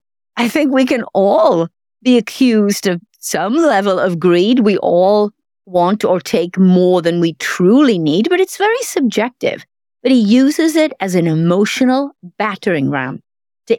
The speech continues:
incite anger amongst his members and the general public. And it's working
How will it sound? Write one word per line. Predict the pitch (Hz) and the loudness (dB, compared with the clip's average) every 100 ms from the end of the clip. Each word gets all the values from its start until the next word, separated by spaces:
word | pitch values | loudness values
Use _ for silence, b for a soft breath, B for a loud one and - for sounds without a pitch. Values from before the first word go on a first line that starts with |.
| - | 0
incite | 240 254 - 233 208 - - | 2 2 0 -4 -4 -6 -4
anger | 196 226 226 175 | 0 2 2 0
amongst | 160 165 165 - | 0 -2 -4 -4
his | 170 165 | -4 0
members | 170 170 170 170 156 | 0 0 -2 -4 -4
and | - 180 | -2 0
the | 160 | 0
general | 165 170 165 156 | -2 -2 -2 -4
public. | - 170 160 175 - | -4 -6 -4 -6 -2
And | 254 | -2
it's | 302 - | -2 -4
working | 233 285 349 - 202 - | -2 0 0 -2 -8 -10